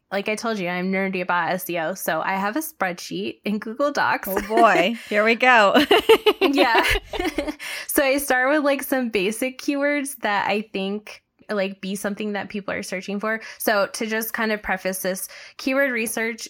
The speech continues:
Speaker 1: is figuring out which keywords people are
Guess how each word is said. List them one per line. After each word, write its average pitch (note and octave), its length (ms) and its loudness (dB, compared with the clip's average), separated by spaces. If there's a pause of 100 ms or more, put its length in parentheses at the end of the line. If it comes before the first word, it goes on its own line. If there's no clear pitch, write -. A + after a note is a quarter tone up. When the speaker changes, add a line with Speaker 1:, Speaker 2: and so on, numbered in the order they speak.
Speaker 1:
is F#3+ 280 -2
figuring G3 460 -4
out F3+ 320 -4 (680)
which G#3+ 300 -2
keywords G#3 400 -4
people G#3 180 -4
are F#3 200 -2